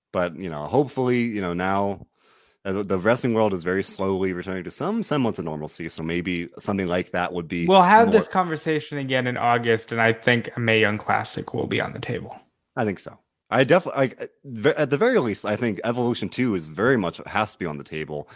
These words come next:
Speaker 1: And I still
Speaker 2: Well,
Speaker 1: don't
Speaker 2: if you
Speaker 1: understand why.
Speaker 2: believe Mickie James, it's not. <laughs>
Speaker 1: But it
Speaker 2: And
Speaker 1: should
Speaker 2: it,
Speaker 1: be.
Speaker 2: it should be. And Stephanie McMahon will always give you the politically correct answer of, "Well, we are definitely talking about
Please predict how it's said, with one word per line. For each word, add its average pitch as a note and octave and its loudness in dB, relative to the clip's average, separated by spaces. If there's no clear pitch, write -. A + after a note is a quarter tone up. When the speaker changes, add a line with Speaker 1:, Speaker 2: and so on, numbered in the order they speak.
Speaker 1:
And F2 -2
I E2 0
still - 6
Speaker 2:
Well, F3+ 12
Speaker 1:
don't F3+ 10
Speaker 2:
if C#3 2
you E3+ 6
Speaker 1:
understand E3+ 4
why. F#3+ 10
Speaker 2:
believe A#3 10
Mickie G3+ 8
James, C#3 8
it's C3+ 0
not. C#3 4
<laughs> - -6
Speaker 1:
But C#3+ 6
it D#3 2
Speaker 2:
And E3 4
Speaker 1:
should F#3 8
Speaker 2:
it, A#2 -4
Speaker 1:
be. D#2+ -8
Speaker 2:
it F#3 2
should C#4+ 2
be. A#2+ -2
And G3 4
Stephanie A3 4
McMahon G3+ 6
will F#3+ 8
always G3+ 12
give G3 4
you F#3+ 4
the F3 2
politically F#3 4
correct E3 4
answer D#3+ 0
of, C#3 0
"Well, A#2 8
we G3+ 12
are E3 12
definitely F3+ 4
talking F#3+ 4
about A2+ 4